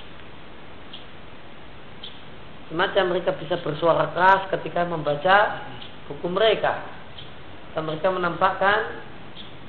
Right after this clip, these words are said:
hari raya mereka, atau menjual trompet untuk mereka, atau menjual royat, bendera, wa alwiyah, itu ya jamak dari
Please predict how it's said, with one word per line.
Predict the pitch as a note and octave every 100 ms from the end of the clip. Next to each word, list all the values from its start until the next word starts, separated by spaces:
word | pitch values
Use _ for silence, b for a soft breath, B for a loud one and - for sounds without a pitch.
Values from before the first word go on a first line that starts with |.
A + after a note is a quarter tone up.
| - - -
hari | D3+ E3+
raya | F#3+ G3+
mereka, | G3+ A3 G3 D3 C3 - - - - - - - - - -
atau | - D#3
menjual | D#3 D#3 F3
trompet | F3 G3+ G#3 G3 G3+
untuk | G3+ F#3 G3
mereka, | G#3 G3+ - - - - - - - - - - - - - - -
atau | C#3+ E3 E3
menjual | D#3 D#3 F3 G3+
royat, | G3+ F3 F3 F#3+ G3+ G3+
bendera, | E3 E3 F#3+ G3 D#3+
wa | E3
alwiyah, | E3+ F#3 G3 G3+ E3+ D3 -
itu | D3+ D3+
ya | E3+
jamak | D3+ E3
dari | D#3 D3+ F#3